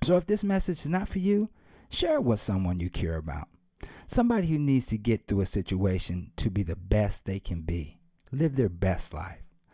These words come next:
Now, I wanna close with something today that's simple. <laughs> It's really simple,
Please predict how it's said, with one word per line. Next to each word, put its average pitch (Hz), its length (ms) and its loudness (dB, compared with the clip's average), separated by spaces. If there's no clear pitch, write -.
Now, 175 80 2
I - 20 4
wanna 214 200 2
close 175 340 4
with 135 80 0
something 110 280 -2
today 104 360 2
that's 92 200 0
simple. 82 500 -4
<laughs> - 1000 -20
It's 117 140 -6
really 135 220 4
simple, 151 480 0